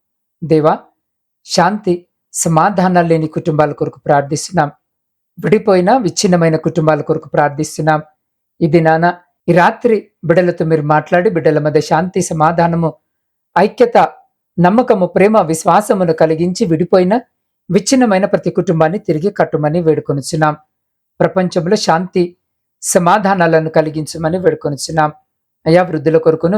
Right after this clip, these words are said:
వితంతుల కొరకును, శ్రమలను అనుభవించిన ప్రతి బిడ్డ కొరకు ప్రార్థిస్తున్నాం. దేవా, వివాహాల కొరకు సిద్ధపడుతున్న, వివాహాలు జరగక మీ సహాయం కొరకు మీ వైపు చూస్తున్న బిడ్డలకు కూడా కావలసిన సహాయము దయచేయమని వేడుకొనుచున్నాం.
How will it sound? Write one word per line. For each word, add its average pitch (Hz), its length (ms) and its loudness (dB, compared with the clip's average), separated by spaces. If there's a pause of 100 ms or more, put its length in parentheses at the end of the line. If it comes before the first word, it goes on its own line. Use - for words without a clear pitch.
వితంతుల 156 420 -2
కొరకును, 170 400 -2 (680)
శ్రమలను 208 560 2
అనుభవించిన 180 600 0
ప్రతి 190 240 -4
బిడ్డ 147 220 0
కొరకు 160 200 -4
ప్రార్థిస్తున్నాం. 156 680 -2 (340)
దేవా, 170 280 2 (140)
వివాహాల 170 480 2
కొరకు 160 300 -2
సిద్ధపడుతున్న, 180 640 0 (640)
వివాహాలు 185 540 2 (100)
జరగక 226 380 2 (560)
మీ 190 100 2
సహాయం 190 520 2 (100)
కొరకు 185 220 0
మీ 220 120 0
వైపు 160 280 2
చూస్తున్న 160 420 -4
బిడ్డలకు 156 380 0
కూడా 160 200 2
కావలసిన 151 460 -2 (680)
సహాయము 185 520 0
దయచేయమని 156 540 0
వేడుకొనుచున్నాం. 156 720 -2